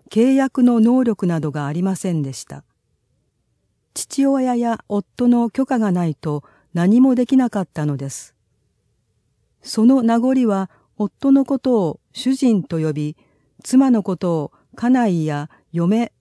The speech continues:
と呼ぶ言葉からも読み解けます。夫と妻の関係が主と従、外と内だったということです。法事は長男がするということも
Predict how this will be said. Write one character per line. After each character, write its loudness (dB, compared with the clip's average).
と -2
呼 2
ぶ -2
言 -4
葉 -4
か -6
ら -2
も -2
読 -4
み -2
解 -10
け -10
ま -8
す。 -20
夫 -4
と -2
妻 2
の 2
関 -2
係 -4
が -6
主 -4
と -2
従、 -2
外 -4
と -4
内 -6
だ 0
っ -8
た -6
と -4
い -2
う -4
こ -8
と -6
で -10
す。 -20
法 2
事 0
は 2
長 2
男 4
が -2
す -6
る -2
と -2
い 0
う -2
こ -8
と -2
も -2